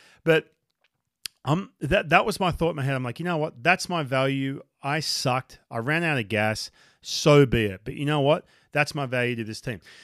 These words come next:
So in saying that, George Kirby, put in perspective, the dude's a friggin' all-star,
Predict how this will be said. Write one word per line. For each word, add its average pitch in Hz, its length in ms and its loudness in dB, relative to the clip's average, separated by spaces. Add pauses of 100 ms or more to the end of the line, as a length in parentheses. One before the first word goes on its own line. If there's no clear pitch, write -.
(100)
So 175 200 0
in 170 140 -4
saying 196 480 -2
that, 135 160 -2
George 185 380 0
Kirby, 131 600 2
put 185 140 -12
in 185 80 -12
perspective, 117 640 -10
the 151 80 -10
dude's 151 400 6
a 143 60 -2
friggin' 147 500 -6
all-star, 135 600 -6